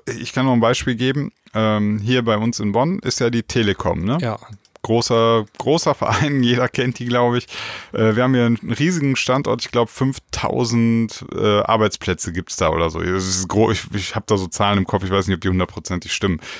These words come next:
Speaker 1: Ist aber erstmal i-, irrelevant. Also, ähm, die haben unglaublich viele Arbeitsplätze dort. Und die haben jetzt während Corona... Ich, hab ich, jetzt, ich hab's gehört, irgendwie sind nur noch zehn Prozent der Beschäftigten eigentlich vor Ort. Der Rest <laughs> macht Homeoffice.
Speaker 2: Ja, ja,
Speaker 1: Ja?
Speaker 2: ja.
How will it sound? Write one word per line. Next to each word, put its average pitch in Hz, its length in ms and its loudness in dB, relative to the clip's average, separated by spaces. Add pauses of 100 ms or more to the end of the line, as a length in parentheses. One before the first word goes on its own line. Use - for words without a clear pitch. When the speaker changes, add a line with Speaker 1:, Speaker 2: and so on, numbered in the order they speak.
(120)
Speaker 1:
Ist 117 120 2
aber 120 160 4
erstmal 120 380 2
i-, 107 200 0
irrelevant. 92 460 0
Also, 110 240 2 (520)
ähm, 113 260 2
die 131 100 0
haben 131 80 0
unglaublich 196 380 2
viele 139 180 0
Arbeitsplätze 110 640 -2
dort. 143 260 0 (880)
Und 131 460 2
die 123 180 2
haben 156 340 2
jetzt 139 240 -2
während 123 220 0
Corona... 135 540 0
Ich, - 160 -8 (280)
hab - 220 -6
ich, - 200 -6
jetzt, 117 160 -8
ich 110 140 -6
hab's - 200 -6
gehört, 131 480 2
irgendwie 135 640 0
sind 123 300 0
nur 135 140 2
noch 135 240 2
zehn 185 300 2
Prozent 147 640 -4 (100)
der 120 120 2
Beschäftigten 117 600 -2
eigentlich 107 360 -4
vor - 180 -4
Ort. 98 260 2
Der 95 120 0
Rest 131 300 -2
<laughs> - 0 -
macht 113 400 -2
Homeoffice. 131 800 0
Speaker 2:
Ja, 117 200 -2
ja, - 20 -4
Speaker 1:
Ja? 123 160 0
Speaker 2:
ja. 117 140 -6